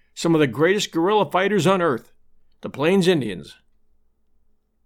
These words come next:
The whole scene was not what Custer or his commanding officer, General Terry, had wanted,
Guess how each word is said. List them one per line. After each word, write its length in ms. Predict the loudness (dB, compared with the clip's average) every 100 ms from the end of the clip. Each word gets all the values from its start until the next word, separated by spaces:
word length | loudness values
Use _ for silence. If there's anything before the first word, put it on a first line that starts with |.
| _ _ _
The 120 | -2
whole 200 | 4 4
scene 280 | 4 2 2
was 180 | 2 2
not 240 | 2 2
what 160 | 2 -2
Custer 400 | 0 0 0 0
or 160 | 2 2
his 100 | 0
commanding 480 | -2 -2 0 0
officer, 420 | 0 -2 -4 -4 -2
General 380 | 0 0 0
Terry, 380 | -4 -4 0 0
had 100 | -2
wanted, 460 | -2 -4 -4 -8